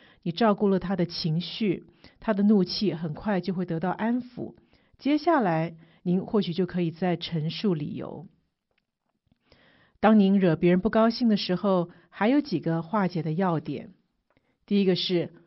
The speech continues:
控制自己，保持冷静。我有个朋友下班赶回家做晚饭，辛辛苦苦做了一桌热腾腾的菜，想要慰劳一下先生，让他高兴。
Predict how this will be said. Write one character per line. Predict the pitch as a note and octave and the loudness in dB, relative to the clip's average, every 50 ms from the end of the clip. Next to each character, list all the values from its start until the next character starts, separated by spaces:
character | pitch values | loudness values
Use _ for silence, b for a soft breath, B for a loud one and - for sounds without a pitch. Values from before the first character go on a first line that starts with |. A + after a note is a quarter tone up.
| b b b b b b b b | b b b b b b b b
控 | _ - - B3+ B3 G#3+ F#3+ F#3 | _ -2 2 4 4 4 4 2
制 | - - G3 F3+ D#3 | 0 0 0 0 0
自 | D#3+ - - F3 E3+ | 0 -2 -2 -4 -4
己， | F3 - - C3+ G#2+ - - _ _ _ _ | -4 -8 -12 -12 -12 -14 -16 _ _ _ _
保 | F3 D3+ D3 C#3+ | -4 -4 -4 -4
持 | C#3+ - - - F3+ E3+ | -4 -6 -6 -4 -2 -2
冷 | F3+ F3 D#3 - - | 0 -2 -2 -4 -6
静。 | - - F#3 F3 D#3 - - - - _ _ _ _ _ _ _ _ _ _ _ _ _ _ _ _ _ _ _ _ _ _ _ _ _ _ _ _ _ | -10 -8 -6 -6 -6 -8 -12 -16 -20 _ _ _ _ _ _ _ _ _ _ _ _ _ _ _ _ _ _ _ _ _ _ _ _ _ _ _ _ _
我 | - G3+ G3+ | 0 2 4
有 | F#3 | 4
个 | F#3+ | 4
朋 | F#3+ - F3+ F#3 G3 | 2 2 0 0 2
友 | G3+ G3 F3+ E3+ | 4 4 2 2
下 | - - G3+ F#3 | 2 2 2 2
班 | F3 G3 F#3+ F#3+ | 4 2 2 2
赶 | F#3+ - G#3+ - D3 | 2 0 -2 -2 -2
回 | - E3+ E3 | -2 -2 0
家 | D#3+ G#3 G3 G3 | 0 0 0 0
做 | - - G3+ | 2 2 2
晚 | F3+ E3 C#3+ C#3+ | 2 0 0 -4
饭， | D#3 - G#3 G3+ F#3 D3+ F3 b b b b b b b b b b | -4 -2 0 0 0 -2 -4 b b b b b b b b b b
辛 | - - - D#4 D#4+ D#4 | -18 -6 -4 -2 -2 -2
辛 | - F4 E4 D#4+ | -2 -2 -4 0
苦 | - C4 C4 | 0 0 0
苦 | B3 - B3+ A3+ G3 | 2 2 4 4 4
做 | F#3 - B3 A#3+ A3 | 4 4 4 4 4
了 | G#3 G3 | 4 4
一 | F3+ G#3+ G#3 | 2 0 0
桌 | G#3+ A3 G#3+ G#3 G#3 G3+ | 2 2 4 4 4 4
热 | G#3+ G#3+ G3 | 4 2 2
腾 | - - D#3+ D#3+ F3+ | 0 -2 -4 -4 -4
腾 | E3+ F3 E3 | -4 -4 -4
的 | E3 F3 | -4 -6
菜， | E3+ - - G#3+ G#3+ F3+ D#3 - b b b b b b b | -6 -6 -6 -4 -2 -2 -4 -6 b b b b b b b
想 | b - - G3 E3+ E3+ | b -6 -2 -2 0 2
要 | F#3+ G3 G3 F#3 F3+ | 2 2 2 2 2
慰 | F3 G#3+ G#3 | 2 2 2
劳 | G3 F#3+ F#3+ F#3 F3 F3+ | 2 2 2 0 0 0
一 | F3+ | 0
下 | E3+ - - F#3+ F3 | -2 -4 -2 -2 -2
先 | E3+ - G3+ G3 G3 G3 | -2 0 0 0 0 0
生， | - A3 G#3 G#3 G#3 G#3 | 0 2 2 2 2 0
让 | - G3+ F#3 | 0 -2 -4
他 | E3+ F#3 F3+ | -4 -4 -4
高 | E3+ - F#3+ F#3+ G3+ | -2 0 0 0 0
兴。 | G3 - - A#3+ G#3+ F3+ - - | -2 -2 -4 -4 -4 -4 -4 -8